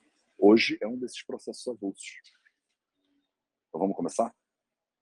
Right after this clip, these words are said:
Começa sentando numa posição confortável e estável.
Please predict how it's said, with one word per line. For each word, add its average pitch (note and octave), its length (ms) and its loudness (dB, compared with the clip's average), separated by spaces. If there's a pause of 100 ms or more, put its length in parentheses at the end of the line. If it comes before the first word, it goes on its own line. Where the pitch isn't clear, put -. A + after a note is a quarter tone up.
(760)
Começa A#2+ 320 0
sentando B2+ 440 -4
numa G#2 160 -4
posição G2+ 300 -6
confortável F#2+ 760 -4 (1600)
e E2+ 100 -6
estável. E2 540 -4